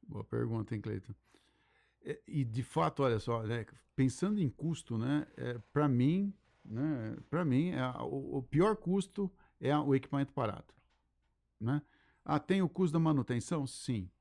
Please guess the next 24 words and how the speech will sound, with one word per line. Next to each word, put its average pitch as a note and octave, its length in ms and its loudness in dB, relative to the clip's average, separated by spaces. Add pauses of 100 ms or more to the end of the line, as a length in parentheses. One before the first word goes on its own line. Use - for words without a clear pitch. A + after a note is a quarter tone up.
(480)
Mas A#2 500 -2
quando G3 360 0
você F3 260 -2
deixa D3+ 260 -4
de D#3+ 80 -4
atender A2+ 640 -4 (680)
um, A#2+ 160 0 (200)
um, C3 200 0
um A#2+ 180 0
cliente, A#2 720 0
um A2 80 -2
paciente, A#2+ 840 -4 (460)
você C3 640 -2
tá D3+ 180 -2
perdendo A2+ 360 0
receita, D3 600 -2
muitas G#2+ 340 -2
vezes, D3 460 -4
né, D3 260 0
dependendo G#2+ 500 -4
se - 80 -8
é A2 40 -2
um - 20 -4
hospital G#2 320 -8